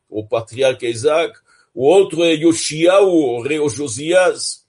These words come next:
e aqui um deles é Shlomo Amelech. Então Deus que deu esse nome, Deus prometeu, este menino vai ser o futuro. Então David sabia isso, e Bathsheba sabia isso, por isso que ela chegou para o,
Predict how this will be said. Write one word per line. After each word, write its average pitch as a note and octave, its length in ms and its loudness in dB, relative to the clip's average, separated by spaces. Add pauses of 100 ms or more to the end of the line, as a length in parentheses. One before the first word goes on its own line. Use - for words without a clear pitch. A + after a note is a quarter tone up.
(280)
e D3 80 -2
aqui B3 400 -2
um B3+ 160 -6
deles G3+ 380 2
é F3+ 100 -2
Shlomo G3 380 -4
Amelech. B3+ 500 -2
Então G3+ 320 -4
Deus A3+ 260 0
que B3 120 -12
deu F#3 180 -4
esse C#3 180 -8
nome, A2+ 300 -14
Deus F3+ 300 0
prometeu, E3 680 -6 (360)
este D#3+ 440 2
menino C#3 760 -8
vai A#2 260 -2
ser A2+ 600 -2 (160)
o G#2+ 100 -6
futuro. G#2+ 540 -8
Então G2 360 -6
David C3+ 400 -2
sabia C#3 320 0
isso, B2 300 -4
e C3+ 60 -2
Bathsheba F3+ 440 4
sabia D#3 220 0
isso, A#2 140 -8
por D#3 160 -6
isso G3 180 -8
que - 80 -4
ela E3 140 4
chegou D#3 360 0
para F#3 120 -2
o, D3 200 0